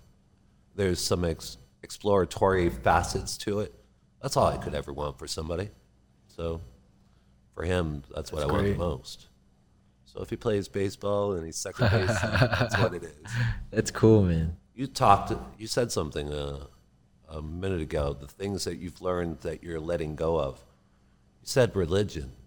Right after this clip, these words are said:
Speaker 2: Oh, yeah.
Speaker 1: Mm, yet you come off as a very spiritual person. A different
Speaker 2: <laughs> Yeah.
Speaker 1: but in an untraditional or traditional or what, what's
Speaker 2: I don't know,
Speaker 1: wanna
Speaker 2: man,
Speaker 1: get
Speaker 2: like
Speaker 1: into, <clears throat> like, I know, like, a little bit of your background, and that's,
Speaker 2: Yeah.
Speaker 1: that's not necessarily, is that what you're talking about?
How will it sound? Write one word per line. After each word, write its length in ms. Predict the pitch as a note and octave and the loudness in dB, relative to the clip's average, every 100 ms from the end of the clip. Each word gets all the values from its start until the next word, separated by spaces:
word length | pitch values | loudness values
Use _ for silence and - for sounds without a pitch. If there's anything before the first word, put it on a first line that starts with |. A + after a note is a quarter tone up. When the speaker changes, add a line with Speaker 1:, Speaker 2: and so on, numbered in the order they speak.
| _ _ - | _ _ -2
Speaker 2:
Oh, 140 | G2 F2+ | 2 6
yeah. 280 | G2 E2 F2+ - - _ - A#2 A#2+ | 4 4 -2 -8 -14 _ -20 -12 -4
Speaker 1:
Mm, 280 | A#2+ A#2+ | -2 2
yet 260 | A#2+ A#2+ G2+ | 4 4 2
you 60 | G#2 | 0
come 240 | C#3 A#2 | 2 6
off 480 | B2 B2 F#2+ - - - | 6 6 4 -2 -12 -8
as 160 | F2+ | -6
a 40 | E2+ | -2
very 260 | F#2 F2 | 2 2
spiritual 600 | F2 - F#2+ E2+ D2+ D#2+ D2 | 0 0 2 2 0 -4 -6
person. 560 | - D#2 C#2 - C#2+ - _ _ _ - | -4 -4 -4 -10 -14 -20 _ _ _ -16
A 40 | |
different 680 | A2 C#3+ C3+ C3 A#2+ B2+ G2+ | 6 10 12 10 8 4 2
Speaker 2:
<laughs> 40 | A#2 | 6
Yeah. 320 | A#2+ A2 G#2+ | 10 12 12
Speaker 1:
but 140 | C3+ C3 | 12 12
in 140 | B2+ | 10
an 140 | B2+ | 6
untraditional 880 | B2 A#2+ - A#2 A2+ B2+ C#3 D#3 E3 D#3+ | 6 4 4 6 6 4 0 0 0 0
or 220 | G2+ F#2+ | 0 -2
traditional 640 | - B2+ B2 C3 D3 D3+ | -2 0 2 2 -2 -2
or 120 | A#2+ G2 | 0 2
what, 340 | A#2+ C3 - | 2 2 0
what's 340 | B2 - - - | -4 -4 -4 6
Speaker 2:
I 120 | A#2+ | 10
don't 120 | G#2+ | 12
know, 80 | G#2 | 12
Speaker 1:
wanna 100 | G2 | 12
Speaker 2:
man, 300 | G2 G2 F#2+ | 12 10 10
Speaker 1:
get 140 | F#2+ | 10
Speaker 2:
like 100 | F#2+ | 8
Speaker 1:
into, 300 | A#2+ - G#2 - - - - - | 6 2 0 -2 -18 -20 -16 6
<clears throat> 160 | E3+ C#3+ | 8 10
like, 140 | C3 | 10
I 80 | C3 | 10
know, 220 | C3+ D3 C3+ | 10 10 10
like, 240 | A#2 G2+ | 8 4
a 40 | |
little 160 | G#2 G2+ | 2 2
bit 180 | G2+ G2+ | 2 2
of 120 | F2 | 0
your 100 | F2 | 0
background, 460 | F2 E2+ - E2 E2+ | 2 2 0 -4 -4
and 120 | F#2+ | 0
that's, 340 | G#2+ - - - | 0 0 -4 6
Speaker 2:
Yeah. 300 | A2 F#2 E2+ | 10 10 10
Speaker 1:
that's 320 | A2+ A2+ - | 6 2 2
not 260 | A#2+ G#2+ | 4 4
necessarily, 680 | G2+ G2+ - - G2 F#2+ F#2 | 4 -2 -2 2 4 4 4
is 160 | A2+ A2+ | 0 2
that 140 | A#2+ - | 2 2
what 100 | A2+ | 2
you're 100 | G#2 | 2
talking 340 | A#2 G#2 G#2+ | 2 2 2
about? 340 | G#2 A2 - | 2 2 2